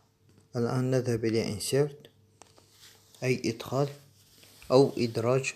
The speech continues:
ثم نذهب إلى الرسوم البيانية Chart،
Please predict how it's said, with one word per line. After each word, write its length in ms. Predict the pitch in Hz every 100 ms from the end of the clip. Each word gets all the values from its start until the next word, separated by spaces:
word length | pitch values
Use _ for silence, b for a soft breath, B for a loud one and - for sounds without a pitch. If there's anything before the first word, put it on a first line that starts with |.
| -
ثم 200 | 143 143
نذهب 440 | 139 139 131 127 -
إلى 360 | 117 135 -
الرسوم 440 | 110 107 - 143 156
البيانية 640 | 139 135 135 139 139 139
Chart، 580 | 139 - 127 143 -